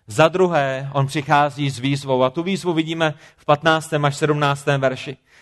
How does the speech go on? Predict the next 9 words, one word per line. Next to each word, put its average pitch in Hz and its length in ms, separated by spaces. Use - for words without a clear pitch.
My 143 120
čteme, 175 340
"Nevíte, 185 380
že 143 100
vaše 170 240
těla 175 200
jsou 175 240
úry 175 240
Kristovými? 185 680